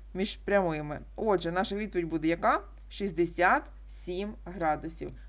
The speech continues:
Будь ласка, зробіть зараз паузу і самостійно запишіть відповідь. Ваше домашнє завдання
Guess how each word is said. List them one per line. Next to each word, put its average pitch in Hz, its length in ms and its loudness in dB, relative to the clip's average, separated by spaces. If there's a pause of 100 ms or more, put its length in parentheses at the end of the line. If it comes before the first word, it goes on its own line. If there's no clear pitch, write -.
(100)
Будь 196 180 -4
ласка, 151 380 0
зробіть 165 380 -2
зараз 143 280 -4
паузу 226 760 2
і 196 100 -6
самостійно 180 840 -4
запишіть 165 640 -6
відповідь. 151 580 -6 (840)
Ваше 175 440 -2
домашнє 165 460 -4
завдання 285 520 -2